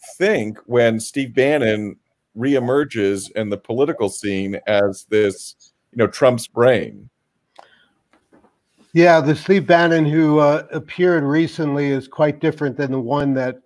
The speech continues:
Speaker 2: uh, <laughs> that we had to contend with. And I do have to say that, you know, that power struggle which eventuated in the takeover of Biosphere Two, my group were, you know, we were not just managers, we were co-owners with, uh, Ed Bass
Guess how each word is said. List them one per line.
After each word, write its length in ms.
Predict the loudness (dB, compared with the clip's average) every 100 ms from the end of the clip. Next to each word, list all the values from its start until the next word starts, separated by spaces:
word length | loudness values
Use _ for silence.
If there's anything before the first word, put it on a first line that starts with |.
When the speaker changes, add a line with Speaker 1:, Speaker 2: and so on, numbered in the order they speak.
| -8
Speaker 2:
uh, 200 | -6 -6 -10 -10
<laughs> 80 | -12 -12 _ -20 _ -2
that 160 | 2
we 160 | 4 6
had 180 | 4 2
to 100 | 0
contend 560 | -2 -2 -2 -2 0
with. 280 | -2 -2 -6 _ _ _ _
And 140 | -4 -2
I 80 | 2
do 120 | 2
have 120 | 2
to 120 | 0
say 220 | 0 0 2
that, 220 | 0 -2
you 100 | -2
know, 100 | 0
that 240 | 2 0
power 280 | 2 2 2
struggle 520 | -2 -2 -2 0 0
which 240 | -2 -2 -6
eventuated 920 | -2 0 -2 -2 0 0 0 -2 -2
in 320 | -4 -2 -2
the 120 | -4
takeover 920 | -8 -4 -2 0 0 0 -2 -2 -4
of 80 | -4
Biosphere 600 | -2 0 -2 -6 -8 -10
Two, 400 | -6 -4 -4 -6 _ -20 _ _
my 220 | 0 2
group 360 | 4 2 2 2
were, 280 | 4 2
you 120 | 0 0
know, 120 | 2
we 140 | 2
were 140 | 2 2
not 200 | 0 -2
just 260 | -8 -6
managers, 580 | -4 -4 -4 -6 -8 -8
we 140 | -6
were 160 | -4 -6
co-owners 800 | -4 -2 0 0 0 0 -2 -2
with, 260 | -4 -4 -6 -4
uh, 200 | -4 -4 -4
Ed 200 | -6 -2
Bass 380 | -2 -2 -6